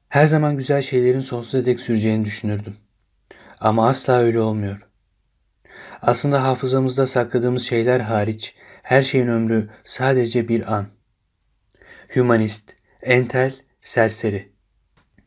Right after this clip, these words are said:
Bunlar geçen yıl hayatını kaybeden yazar Sam Savage'ın Küçük Faresi filmini Türkçe baskısında tanımlayan sözler.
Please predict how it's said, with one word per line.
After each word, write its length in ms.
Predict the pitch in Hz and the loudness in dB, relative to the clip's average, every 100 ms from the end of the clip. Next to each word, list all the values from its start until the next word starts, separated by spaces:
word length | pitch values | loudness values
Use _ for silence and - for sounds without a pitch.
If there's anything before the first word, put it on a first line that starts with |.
| - - - - | -18 -16 -16 -2
Bunlar 260 | 135 147 151 | 4 6 6
geçen 340 | 139 135 147 | 4 2 0
yıl 140 | 147 | 0
hayatını 420 | 131 135 135 131 139 | 0 2 2 0 -4
kaybeden 440 | 131 131 127 123 | 2 2 4 2
yazar 360 | 123 120 120 120 | 0 0 2 0
Sam 260 | - 120 | -2 -6
Savage'ın 440 | 117 131 120 117 117 | -2 0 0 -2 -8
Küçük 260 | - 123 | -6 -6
Faresi 400 | - 117 113 113 | 2 2 2 -4
filmini 540 | 110 131 117 110 117 113 - _ | -4 -2 0 0 0 -4 -20 _
Türkçe 340 | - 131 135 | -6 -2 2
baskısında 520 | 123 120 - 131 123 | 2 0 -4 -4 -2
tanımlayan 460 | 123 120 113 113 110 | -2 -2 0 0 0
sözler. 540 | 107 107 101 101 104 | 0 -2 -2 -8 -10